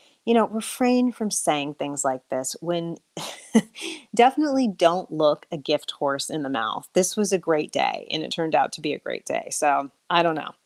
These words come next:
And just don't be a diva in general, meaning when you sign up for this job, guess what?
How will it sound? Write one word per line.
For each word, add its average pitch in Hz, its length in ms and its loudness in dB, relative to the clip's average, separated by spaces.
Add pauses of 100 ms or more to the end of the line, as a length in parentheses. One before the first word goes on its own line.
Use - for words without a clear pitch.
(760)
And 233 340 6
just 285 300 2
don't 330 280 4
be 254 260 2
a 202 80 2
diva 196 500 4
in 175 160 -2
general, 165 560 0
meaning 185 380 0
when 196 140 2
you 208 80 2
sign 233 360 0
up 240 160 2
for 220 140 0
this 196 220 -2
job, 202 400 2 (100)
guess 190 340 0
what? 202 320 2